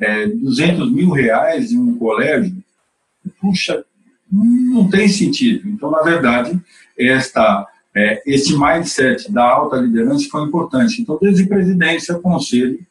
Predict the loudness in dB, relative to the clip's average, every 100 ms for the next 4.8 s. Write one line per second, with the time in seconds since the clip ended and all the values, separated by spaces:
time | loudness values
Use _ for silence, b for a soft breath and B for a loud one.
0 | _ _ B B B -2 0 2 0 -2
1 | -2 -2 0 2 2 2 2 2 -2 -4
2 | -8 -16 _ _ -2 0 2 0 0 2
3 | 2 2 0 0 0 0 0 2 2 0
4 | 0 2 2 0 -4 -4 -6